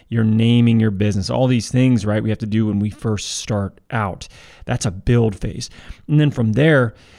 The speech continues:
you know, i-, in this build phase, you're, you're developing relationships in the community. You're developing trust with people.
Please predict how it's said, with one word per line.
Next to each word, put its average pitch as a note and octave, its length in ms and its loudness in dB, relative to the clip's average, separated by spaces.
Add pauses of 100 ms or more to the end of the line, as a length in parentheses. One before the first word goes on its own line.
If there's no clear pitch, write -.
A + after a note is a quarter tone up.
(140)
you - 60 -2
know, A2 240 2 (220)
i-, C#3 140 0
in C#3+ 120 4
this C3 160 2
build C3 340 0
phase, G#2+ 300 0
you're, A#2+ 220 0
you're A2+ 160 0
developing A#2 520 0
relationships A2 920 -2
in A#2+ 80 -4
the G#2 80 -2
community. A2 460 0
You're G#2 120 -2
developing A2+ 440 -2
trust B2+ 420 -8
with A2+ 220 -8
people. A2 520 -4